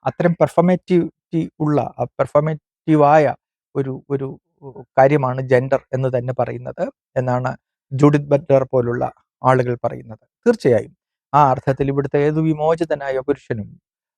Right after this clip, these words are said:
ആ, അവന്റെ പെർഫോമൻസുകളിൽ, ഏഹ്, ഈ പുരുഷാധിപത്യ സമൂഹത്തിന്റെ ട്രെയ്റ്റുകൾ വീണ് കിടപ്പുണ്ട് എന്നത് വസ്തുതയാണ്.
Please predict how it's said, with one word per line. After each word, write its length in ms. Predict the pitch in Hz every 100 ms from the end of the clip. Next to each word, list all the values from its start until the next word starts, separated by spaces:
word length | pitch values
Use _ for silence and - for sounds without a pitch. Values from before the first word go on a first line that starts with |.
| _
ആ, 160 | - - 131
അവന്റെ 300 | 123 135 143
പെർഫോമൻസുകളിൽ, 880 | 143 131 143 139 135 139 127 - - _ _ _ _ _
ഏഹ്, 400 | 123 - - - - 143
ഈ 120 | 143
പുരുഷാധിപത്യ 680 | 139 131 143 135 135 131 123
സമൂഹത്തിന്റെ 580 | 127 127 131 123 120
ട്രെയ്റ്റുകൾ 580 | 123 135 127 120 - 120 113 _ _ _ _
വീണ് 280 | 131 143 143
കിടപ്പുണ്ട് 640 | 131 117 - 117 120 127 - -
എന്നത് 320 | 120 117 120 - - -
വസ്തുതയാണ്. 560 | 127 - 123 107 -